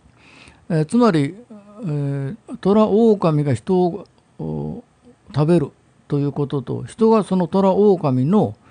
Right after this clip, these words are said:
あのー、皮に寝るというのがもうあったんです、この頃ね。その皮の上に寝る。つまり、虎、狼を殺して、その皮を、その敷物にしているというのと、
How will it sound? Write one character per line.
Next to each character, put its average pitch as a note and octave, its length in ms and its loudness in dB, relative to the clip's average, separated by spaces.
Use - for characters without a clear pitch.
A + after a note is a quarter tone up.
あ D3 80 -4
の C3 500 -4
ー、 A3+ 440 6
皮 F#3+ 40 2
に C3 260 0
寝 D#3+ 220 6
る B3 140 0
と F#3 100 -2
い C#3 60 2
う B2 40 0
の B2 80 0
が A#2+ 80 -2
も C#3 180 0
う - 20 4
あ - 20 0
っ A#3+ 80 -6
た B2+ 100 -4
ん A#2 60 -6
で A2+ 80 -8
す、 - 80 -12
こ C3 100 -4
の B2+ 100 -2
頃 C#3 260 -4
ね。 G#3+ 200 0
そ - 120 -6
の E3+ 80 -2
皮 - 20 -6
の F#3 340 4
上 F#3+ 140 4
に C#3+ 260 0
寝 C#3 180 0
る。 C#3+ 180 -4
つ - 80 -6
ま E3 260 2
り、 F#3 80 -14
虎、 D#3+ 220 2
狼 D3+ 440 -2
を B2 80 -6
殺 D3 260 -4
し - 60 -14
て、 G3 300 -2
そ - 140 -8
の D3+ 80 -2
皮 - 120 -8
を、 D3 1000 -4
そ D3+ 80 -8
の A#2+ 180 -6
敷 - 200 -12
物 D3 280 -2
に C#3 120 -2
し - 80 -10
て - 140 -6
い C3 120 -2
る B2 180 -12
と C3 140 -4
い C3+ 80 -2
う - 20 -2
の C3+ 160 -4
と、 D#3 260 -2